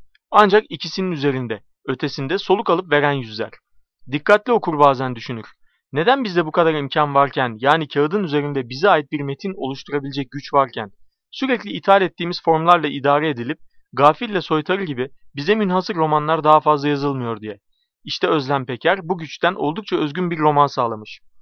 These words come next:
Gafil ile Soytarı hem gelenekten gelen, hem bugüne seslenen, hem de geleceği besleyen bir roman yazmış.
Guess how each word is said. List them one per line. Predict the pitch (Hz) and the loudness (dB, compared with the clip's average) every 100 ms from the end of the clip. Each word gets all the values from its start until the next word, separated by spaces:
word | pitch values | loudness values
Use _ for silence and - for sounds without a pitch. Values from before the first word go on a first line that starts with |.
| _ - - _ | _ -20 -20 _
Gafil | 127 147 170 269 | 6 6 6 2
ile | 208 | -2
Soytarı | - 131 - 156 | 0 -2 0 -2
hem | 175 196 185 | 2 2 2
gelenekten | 147 131 123 - 131 | 0 0 -4 -4 -4
gelen, | 120 117 151 202 - _ | -4 -4 -4 -6 -14 _
hem | - 214 196 | 4 4 4
bugüne | 175 160 | 0 -2
seslenen, | 139 147 - 151 185 190 _ - | 0 -2 0 -2 -2 -8 _ 2
hem | 185 | 2
de | 175 | 4
geleceği | 156 160 151 165 | 2 0 0 0
besleyen | 147 143 160 175 | 0 0 0 -2
bir | 165 | -2
roman | 135 131 123 | -2 0 -2
yazmış. | 113 107 104 104 | -4 -8 -10 -18